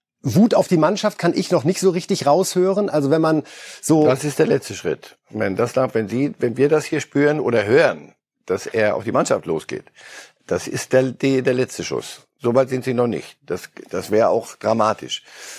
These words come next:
Speaker 2: Natürlich macht er sich auch selber Vorwürfe. Muss er doch auch. Er muss sich doch hinterfragen. Das ist, er muss doch, es gelingt ihm nicht, wie manchem anderen davor,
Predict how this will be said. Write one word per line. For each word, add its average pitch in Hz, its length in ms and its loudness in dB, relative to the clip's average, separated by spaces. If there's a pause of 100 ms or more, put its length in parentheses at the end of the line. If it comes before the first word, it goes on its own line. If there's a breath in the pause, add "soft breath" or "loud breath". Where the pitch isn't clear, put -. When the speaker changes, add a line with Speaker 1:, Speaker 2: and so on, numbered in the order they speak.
(220 loud breath)
Speaker 2:
Natürlich 170 440 2
macht - 180 0
er 139 80 2
sich 110 160 -4
auch 104 100 -2
selber 98 280 2
Vorwürfe. 90 420 -2
Muss 139 160 2
er 214 80 2
doch 277 160 -2
auch. 87 160 -4
Er 92 60 -4
muss 107 140 -2
sich 113 80 -8
doch 110 120 0
hinterfragen. 110 520 -2
Das 92 180 -6
ist, 104 140 -6
er 104 100 0
muss 113 180 -4
doch, - 300 -6 (320)
es - 180 -2
gelingt 135 360 0
ihm 135 140 0
nicht, - 500 -4 (880)
wie 107 180 -2
manchem 95 360 -2
anderen 92 320 -2
davor, 117 500 0